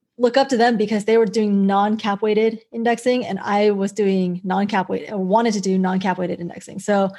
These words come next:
when I left Fidelity, actually, I, I called Research Affiliates and I said, "Hey, do you guys want to partner on this?" And they were not interested at all. Um, and so this was my first year doing this when I left Fidelity. And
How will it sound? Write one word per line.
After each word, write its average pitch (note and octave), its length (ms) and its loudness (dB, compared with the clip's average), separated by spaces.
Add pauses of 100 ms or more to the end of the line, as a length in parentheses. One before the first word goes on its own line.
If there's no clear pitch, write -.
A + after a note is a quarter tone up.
(280)
when A3+ 140 0
I G#3+ 60 4
left A#3 320 2
Fidelity, F#3 380 -2
actually, F#3+ 400 -2
I, F3+ 240 -4
I G#3 120 -8
called A3+ 440 0
Research G3+ 300 -2
Affiliates F#3 560 -4 (340)
and A3 100 -2
I G#3+ 40 0
said, A3+ 160 0
"Hey, B3+ 340 0 (300)
do A3+ 80 -8
you G#3+ 60 0
guys A3+ 160 2
want A3+ 180 -2
to - 20 -20
partner C4 240 -2
on F3+ 140 -2
this?" F3+ 340 -10
And G3+ 200 -4
they G#3+ 420 4
were A3 140 0
not G#3+ 160 2
interested G3 320 -2
at F3+ 80 -6
all. - 240 -12 (480)
Um, G3+ 480 -2 (800)
and A3 120 0
so A#3 80 2
this A#3 160 -2
was C4 60 -4
my C#4 80 2
first A#3 300 0
year A#3 100 2
doing G#3 180 -2
this G3+ 140 -4
when G3+ 80 -2
I F#3+ 80 0
left F#3+ 220 -2
Fidelity. F#3 420 -8
And F#3+ 220 -12